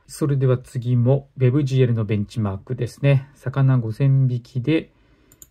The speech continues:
まあ、六十出てれば性能がいいと言われてますけども、もう六十は楽勝ですね。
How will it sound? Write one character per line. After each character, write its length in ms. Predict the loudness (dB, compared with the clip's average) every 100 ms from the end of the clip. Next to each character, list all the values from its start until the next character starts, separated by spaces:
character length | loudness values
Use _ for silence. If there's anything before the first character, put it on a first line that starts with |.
| _ -4
ま 80 |
あ、 20 | -2
六 260 | -2 -2
十 160 | 0 2
出 120 | 2
て 100 | 2
れ 120 | 0
ば 280 | 2 0 -4 _ -14
性 220 | -4 -4
能 120 | -2
が 80 | -4
い 60 |
い 40 | -6
と 180 | -10 -8
言 100 | -6
わ 80 | -6
れ 60 |
て 120 | -6
ま 120 | -6 -8
す 100 | -6
け 100 | -2
ど 80 |
も、 140 | 0 0
も 120 | -2
う 40 |
六 240 | -4 -2 0
十 120 | 0
は 120 | -2
楽 200 | -8 -14
勝 380 | -12 0 0 2
で 100 | -2
す 160 | -6 -4
ね。 320 | 2 2